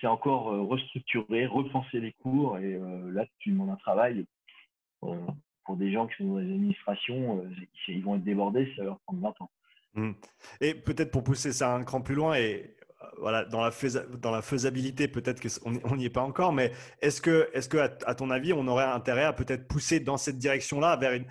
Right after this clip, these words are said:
Speaker 2: une version intégrée de l'éducation avec beaucoup moins de ségrégation entre les différentes sous-disciplines ou les disciplines sous-jacentes à la préparation physique et à, peut-être avoir des, des cas pratiques, des cas concrets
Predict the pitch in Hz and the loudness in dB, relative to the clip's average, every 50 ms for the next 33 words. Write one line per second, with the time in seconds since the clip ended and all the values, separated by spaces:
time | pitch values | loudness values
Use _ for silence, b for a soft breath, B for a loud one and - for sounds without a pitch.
0 | B B B B 123 127 127 139 135 - - - 143 139 - 143 143 139 - 156 | B B B B -2 0 2 2 0 0 0 -2 -2 0 0 0 -2 2 0 -2
1 | 143 127 143 160 143 143 135 131 131 127 135 131 127 - - 170 170 180 170 - | 0 2 2 2 2 2 -2 -2 -4 -2 -2 -2 -2 0 0 0 0 0 0 0
2 | 123 123 127 120 120 117 147 139 - 151 139 143 147 151 143 127 123 123 - - | 2 2 2 0 0 -2 -4 -2 -2 -4 -2 0 0 2 2 0 0 0 0 0
3 | 135 135 143 139 139 123 - - 151 143 - 135 131 - - 131 127 127 127 123 | 0 2 2 2 2 0 -2 -4 -4 -4 -2 -4 -6 -2 -2 -2 -2 -2 -4 -4
4 | 131 139 131 135 135 135 - B B B B B - - - 160 143 139 143 - | -2 0 2 2 0 0 -4 B B B B B -12 -4 -4 -4 -2 -2 -4 -6
5 | - - 127 - 156 151 135 123 123 120 131 127 123 - - - 147 139 - 147 | -6 -6 -2 -2 0 0 2 0 0 -2 -4 -8 -6 -4 -2 -2 -2 0 0 0
6 | 131 123 - 147 135 143 139 127 - - - 127 120 113 - 123 - 131 127 120 | 0 0 -2 -2 0 0 0 0 -2 -2 0 -2 -2 -2 -2 -4 0 0 0 0
7 | - - 123 123 123 117 139 196 190 - B B B B B B - 139 151 156 | 0 -6 -8 -6 -4 -2 -2 -2 -4 -4 B B B B B B 2 2 2 2
8 | - 120 127 - - - - - 139 123 160 156 - 139 127 143 139 131 127 120 | 2 0 0 0 -2 -8 -6 -6 -2 -2 0 0 0 2 4 4 4 4 4 2
9 | 113 110 - _ _ _ _ - 123 123 123 - 170 160 - - - 139 - - | 0 -2 -4 _ _ _ _ -2 -2 0 2 2 2 4 2 2 0 0 0 -2
10 | 180 165 127 131 123 127 156 156 156 - 151 139 120 - - 156 170 190 185 | -4 -2 -2 -2 0 2 2 2 2 0 -4 -4 -2 2 2 4 4 4 2